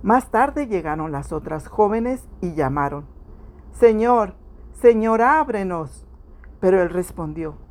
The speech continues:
"En verdad se lo digo, no las conozco. Por tanto, estén despiertos,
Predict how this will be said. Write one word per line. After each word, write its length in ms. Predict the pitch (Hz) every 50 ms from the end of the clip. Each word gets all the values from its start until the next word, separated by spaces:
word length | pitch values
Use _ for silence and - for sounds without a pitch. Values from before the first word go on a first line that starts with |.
| - - - - - - - - - - -
"En 220 | - 196 185 180 170
verdad 480 | 190 180 165 160 202 220 254 247 - - - - -
se 120 | - 147 170
lo 160 | 151 151 143
digo, 340 | 151 156 147 - - 151 - - - - - - - - -
no 300 | 180 185 208 214 226 240
las 240 | 240 247 240 - -
conozco. 600 | - - 151 139 143 151 147 131 - - - - - - - - - - - - - - - -
Por 200 | - 180 180 180
tanto, 500 | - - 214 220 220 220 - - 285 294 - - - - - - -
estén 400 | - 151 - - 160 156 160 147
despiertos, 920 | 180 170 - - - - 233 240 240 - - - 170 170 - - -